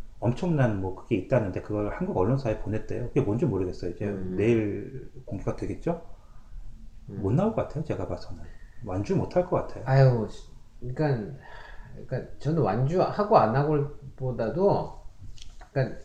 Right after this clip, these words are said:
Speaker 2: 일단 대통령으로서의 그 소위 말해서 뭐 자격? 뭐 이런 건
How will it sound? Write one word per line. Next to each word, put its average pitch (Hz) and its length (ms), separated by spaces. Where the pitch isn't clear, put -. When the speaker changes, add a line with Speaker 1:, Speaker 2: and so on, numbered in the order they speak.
Speaker 2:
일단 151 220
대통령으로서의 123 1800
그 95 280
소위 151 140
말해서 127 260
뭐 107 280
자격? 123 580
뭐 107 140
이런 131 180
건 135 300